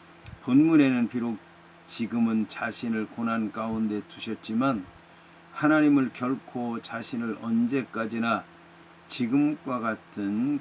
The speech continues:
고난 가운데 두시지 않을 것이라고 하는 확신이 있는 것입니다.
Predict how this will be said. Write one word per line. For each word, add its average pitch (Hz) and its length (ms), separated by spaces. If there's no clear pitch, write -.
고난 107 400
가운데 101 540
두시지 101 600
않을 135 380
것이라고 107 560
하는 101 260
확신이 127 720
있는 120 500
것입니다. 95 640